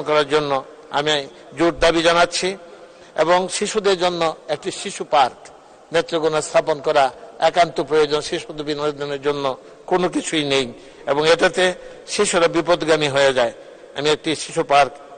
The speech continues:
স্থাপনের জন্য আমি জোর দাবি জানাচ্ছি। আমি জোর দাবি জানাচ্ছি নেত্রকোনা মগরা নদী খনন অন-, অতি জরুরি এবং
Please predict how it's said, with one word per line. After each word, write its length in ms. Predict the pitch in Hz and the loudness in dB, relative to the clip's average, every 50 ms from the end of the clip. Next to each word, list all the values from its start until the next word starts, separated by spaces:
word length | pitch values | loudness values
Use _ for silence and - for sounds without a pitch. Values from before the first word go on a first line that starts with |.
| - - | -18 -10
স্থাপনের 440 | - 165 170 165 170 165 165 170 160 156 | -2 -2 0 0 2 0 0 0 2 2
জন্য 180 | 175 175 175 170 175 175 170 - - - - 147 | 0 0 2 0 -2 -2 -4 -10 -18 -8 -4 -2
আমি 100 | 156 156 147 131 | -2 -2 -4 -2
জোর 160 | 143 165 160 147 135 156 | -2 0 0 2 4 2
দাবি 180 | 156 147 147 139 147 | 2 2 2 2 2
জানাচ্ছি। 380 | 143 139 139 - - - 127 120 - - - - - - - - - - 151 | 2 2 2 0 -2 -10 -12 -12 -14 -18 -20 -20 -20 -20 -20 -20 -14 -8 -4
আমি 100 | 151 165 160 151 | -4 -4 -2 -2
জোর 140 | 180 180 151 175 | -2 0 4 4
দাবি 180 | 175 175 185 185 175 190 | 4 4 4 2 2 2
জানাচ্ছি 380 | 185 185 185 180 - - 196 190 190 - - - - - - - 165 | 4 4 2 0 0 -2 -4 -4 -4 -8 -18 -20 -20 -20 -10 0 0
নেত্রকোনা 520 | 185 180 - - 175 165 185 180 180 175 170 165 - - - - - - 151 | 0 0 2 -4 -2 -2 0 0 2 2 2 0 -2 -10 -20 -20 -12 -2 2
মগরা 280 | 170 185 175 170 185 180 180 180 | 2 2 4 4 2 2 2 0
নদী 180 | 170 160 180 - - | 0 0 -2 -2 0
খনন 240 | 190 180 175 170 170 175 | 0 2 2 2 2 0
অন-, 140 | 175 180 - - 151 147 - - - - - - - - - - - - | 0 0 -4 -8 -10 -10 -10 -16 -20 -20 -20 -20 -20 -20 -16 -4 -2 0
অতি 160 | 143 190 190 175 185 | 2 2 2 2 4
জরুরি 340 | 190 185 196 202 196 196 202 208 - - - - - - - - - 156 | 4 4 4 4 2 2 0 -2 -10 -18 -20 -20 -20 -20 -14 -2 0 2
এবং 140 | 165 180 | 2 2